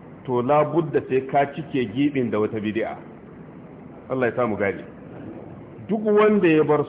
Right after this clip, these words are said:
sunnar manzon Allah guda daya, to zai samu gibi. Gibin na sai yayi ta lalum-, yayi ta laluba, ina zai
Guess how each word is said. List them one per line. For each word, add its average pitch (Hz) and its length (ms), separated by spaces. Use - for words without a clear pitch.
sunnar 202 380
manzon 143 440
Allah 156 380
guda 110 340
daya, 117 420
to 135 140
zai 160 180
samu 123 240
gibi. 113 400
Gibin 220 440
na 147 140
sai 160 160
yayi 165 400
ta 165 100
lalum-, 131 560
yayi 143 400
ta 175 100
laluba, 151 460
ina 160 340
zai 185 140